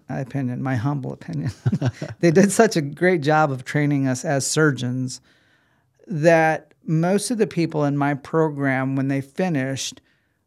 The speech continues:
went out and practiced on their own. A lot of physicians, a lot of surgeons go out and practice under other surgeons because they don't have that confidence as a surgeon and they want to continue to gain experience.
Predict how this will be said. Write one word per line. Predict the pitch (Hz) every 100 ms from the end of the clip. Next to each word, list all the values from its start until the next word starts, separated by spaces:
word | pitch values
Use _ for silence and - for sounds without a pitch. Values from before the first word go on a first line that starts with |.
| -
went | 156 160 165
out | 147 147 156
and | 139
practiced | - 143 139 143 139 -
on | 139 139
their | 135 -
own. | 139 120 78 - _
A | 143
lot | 135 135 165
of | 190
physicians, | 190 147 135 - 147 143 143 135
a | 139
lot | 139 139
of | 127
surgeons | - 185 202 143 131 131 123
go | 123 139
out | 135 135
and | 131 127
practice | 139 147 151 - 135 -
under | 143 135 -
other | 156 156
surgeons | - 147 135 139 139 131 - _ _ _
because | 147 - 143 127
they | 143
don't | 156 151
have | 127 143 131
that | 135 -
confidence | - 156 151 156 139 135 147
as | 131
a | 131
surgeon | - 156 147 135 131
and | 131
they | 131
want | 135 139
to |
continue | 131 135 131 139 135 135
to | 139
gain | 135 156 156 160 151
experience. | 127 - 143 143 143 139